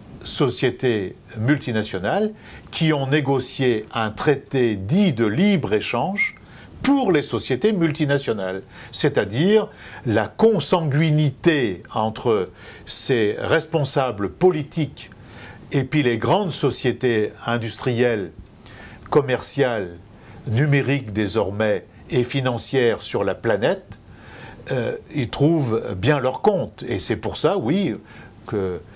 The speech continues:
c'est un traité contre l'emploi, contre la santé humaine, euh, contre l'environnement, euh, parce que d'ailleurs, une des choses que vient de faire monsieur Trudeau, c'est qu'il vient d'ouvrir, euh, ce que monsieur Obama avait refusé jusque-là, c'est-à-dire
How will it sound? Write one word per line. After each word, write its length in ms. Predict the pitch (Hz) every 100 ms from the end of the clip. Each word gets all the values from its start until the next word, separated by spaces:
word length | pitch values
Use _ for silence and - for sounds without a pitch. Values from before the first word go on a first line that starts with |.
| -
c'est 240 | - 113
un 100 | 98
traité 320 | - 85 147
contre 380 | 151 156 131 117
l'emploi, 680 | 95 92 - 101 120 175 - - - -
contre 380 | 190 170 -
la 120 | 202 95
santé 380 | - 92 110
humaine, 580 | 98 90 87 98 156 175 - - - - -
euh, 280 | 107 98 101 -
contre 400 | 180 170 143 123
l'environnement, 840 | 107 98 90 87 85 82 113 185 185 - - -
euh, 120 | 120 87
parce 260 | 92 85 -
que 80 |
d'ailleurs, 500 | 101 98 95 110 98 - - -
une 200 | 117 104
des 120 | 101
choses 260 | - 127 -
que 80 | 101
vient 220 | 95 95
de 80 | 92
faire 240 | - 90
monsieur 260 | 87 - 90
Trudeau, 460 | - 85 127 170 - -
c'est 220 | - 104
qu'il 180 | - 101
vient 240 | 90 98
d'ouvrir, 640 | 101 127 92 110 143 180 147 - - -
euh, 100 | 104
ce 180 | 92 -
que 140 | - 104
monsieur 360 | 101 - 110
Obama 440 | 98 95 95 101 98
avait 180 | 90
refusé 460 | 90 90 101 87 98
jusque-là, 480 | 87 - 90 107 147
c'est-à-dire 520 | - 92 85 101